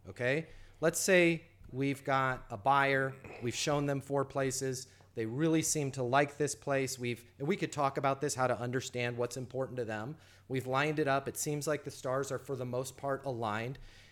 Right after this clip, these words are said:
Instead of saying, "Hey, Dan, do you wanna put in an offer?" Or worse, sound pushy or manipulative. "Hey, Dan, man, interest rates are going up like crazy. If you don't put an offer right now, things are gonna change. Man, it, this,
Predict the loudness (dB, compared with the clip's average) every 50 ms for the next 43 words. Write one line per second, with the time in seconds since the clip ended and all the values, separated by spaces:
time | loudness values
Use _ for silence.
0 | -10 -6 -4 -4 -4 -4 2 4 4 4 4 2 0 -2 -2 0 0 0 2 0
1 | 0 -2 -4 -8 -10 -14 -18 -20 -20 -20 -20 -14 -12 -8 -2 0 2 2 4 4
2 | 6 8 8 8 6 6 2 0 0 2 4 4 4 2 2 2 4 4 6 6
3 | 4 4 4 4 4 4 2 2 0 -2 -4 -2 2 4 6 6 6 6 6 6
4 | 8 8 8 6 4 2 -6 -12 -18 -20 -8 -4 0 2 2 2 0 2 2 2
5 | 2 2 4 2 2 4 4 4 4 4 4 2 0 -2 -2 0 4 6 6 6
6 | 6 2 2 4 2 2 0 -2 -8 -18 -6 2 4 4 4 6 4 2 2 0
7 | -4 2 4 4 4 4 2 0 4 6 6 6 8 6 6 6 6 2 0 0
8 | 2 4 6 6 6 6 2 0 2 2 2 2 2 2 0 2 4 4 2 2
9 | 2 0 2 4 4 2 4 2 2 2 2 2 0 -2 -6 -16 -6 0 2 2
10 | 4 4 4 4 4 2 2 0 0 2 2 2 0 -2 -2 0 0 0 0 0
11 | -2 0 2 2 2 2